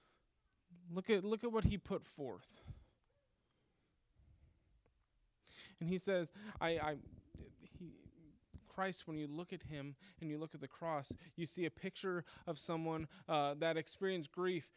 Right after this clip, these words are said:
and loss and pain and all sorts of hardship. And he does that to invite you into the family of God. He does that to invite you in, to say, "You're a part of this.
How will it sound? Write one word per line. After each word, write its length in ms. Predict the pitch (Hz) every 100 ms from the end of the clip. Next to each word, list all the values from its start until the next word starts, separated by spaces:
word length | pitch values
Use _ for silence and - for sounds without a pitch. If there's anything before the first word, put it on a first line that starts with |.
| -
and 200 | 180 175
loss 420 | 175 160 156 - - -
and 180 | 165 147
pain 520 | - 180 175 170 151 - -
and 180 | 160 160 - -
all 260 | 226 220
sorts 320 | - 202 175
of 100 | 175
hardship. 600 | - 165 160 - 160 143 - - -
And 140 | 185
he 100 | 156
does 360 | 165 196 202 170
that 200 | 190 180
to 160 | - 180
invite 460 | 165 160 175 -
you 80 | 175
into 160 | 156 151
the 100 | 143
family 360 | 135 139 135
of 120 | 120
God. 280 | - 101 104 - - - _ _ _ _ _ _ _ _ _ _ _ _ _ _ _ _ _ _
He 80 | 185
does 160 | 208 185
that 160 | 208
to 120 | - 190
invite 400 | 160 180 170 185
you 140 | 160
in, 200 | 156 139
to 100 | 160
say, 160 | 160 156
"You're 420 | 147 175 202 196 - -
a 40 | 170
part 240 | - 180
of 40 | 156
this. 160 | 143